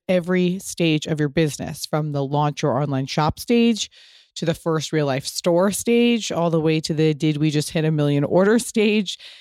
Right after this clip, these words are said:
Shopify is truly there to help you grow. And you know, it's crazy that I'm recording this ad today because we had a meeting with Shopify this morning to talk about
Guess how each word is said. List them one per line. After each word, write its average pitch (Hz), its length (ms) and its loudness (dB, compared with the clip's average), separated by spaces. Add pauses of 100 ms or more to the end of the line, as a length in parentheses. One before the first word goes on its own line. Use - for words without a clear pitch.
(120)
Shopify 180 500 0
is 170 180 -2
truly 156 720 -2 (160)
there 160 220 0
to 165 100 -4
help 156 200 -2
you 156 80 -2
grow. 143 220 0
And 160 160 -8
you 165 60 -2
know, 175 100 -2
it's 185 140 -2
crazy 269 420 0
that 170 140 0
I'm 165 100 0
recording 170 360 -2
this 170 180 -6
ad 196 220 0
today 165 200 -4
because 165 640 -4 (600)
we 220 260 4
had 190 800 0 (180)
a 196 60 0
meeting 190 480 2
with 180 180 2
Shopify 170 800 -2
this 175 220 -6
morning 175 400 0
to 165 100 -6
talk 156 320 -2
about 156 500 0